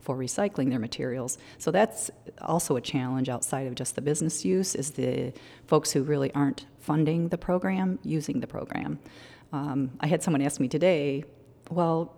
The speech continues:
if I don't live in your community, is there a way that I can pay? If my community doesn't have a recycling program, is there a way I can pay something to be able to participate?"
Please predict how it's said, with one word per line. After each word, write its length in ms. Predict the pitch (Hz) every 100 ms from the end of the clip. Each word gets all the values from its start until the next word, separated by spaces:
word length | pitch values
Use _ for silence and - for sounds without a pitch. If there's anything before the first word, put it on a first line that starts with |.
| - 180
if 180 | - -
I 160 | 180 208
don't 200 | 214 -
live 240 | 160 185
in 120 | 202
your 120 | 196
community, 600 | 202 - 208 208 214 208 208
is 120 | 185
there 120 | 151
a 40 | 151
way 140 | 156
that 120 | 160
I 140 | 151 156
can 420 | - 165 156 147
pay? 800 | - 147 185 226 233 226 226 - -
If 180 | 160
my 140 | 170 190
community 420 | - 202 190 185
doesn't 260 | 185 190 190
have 140 | 196
a 40 | 196
recycling 760 | 196 - 196 208 202 190 208 - -
program, 360 | 214 196 196
is 80 | 180
there 100 | 156
a 40 |
way 120 | 165 165
I 60 |
can 160 | - -
pay 580 | 165 170 170 175 170 - -
something 440 | - 175 185 180
to 460 | - 160 143 143 143 -
be 120 | 139
able 160 | 160 202
to 100 | 220
participate?" 800 | 202 202 202 208 196 202 202